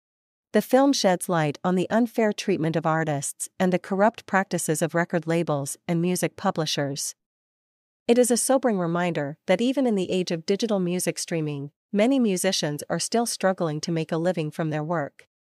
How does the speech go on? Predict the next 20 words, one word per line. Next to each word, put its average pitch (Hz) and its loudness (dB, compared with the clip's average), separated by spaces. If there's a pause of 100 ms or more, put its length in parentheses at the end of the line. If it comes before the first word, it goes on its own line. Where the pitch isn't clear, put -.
(720)
The 220 6
documentary 196 2
is 175 -2
well 190 2
made 147 -2 (100)
and 180 0
features 202 -2
interviews 160 -4
with 180 -2
industry 202 0
experts, - -4 (160)
musicians, 175 -2 (220)
and 190 2
activists 170 -2
who 202 2
share 214 2
their 170 2
insights 165 -2
and 175 -2
experiences. 156 -4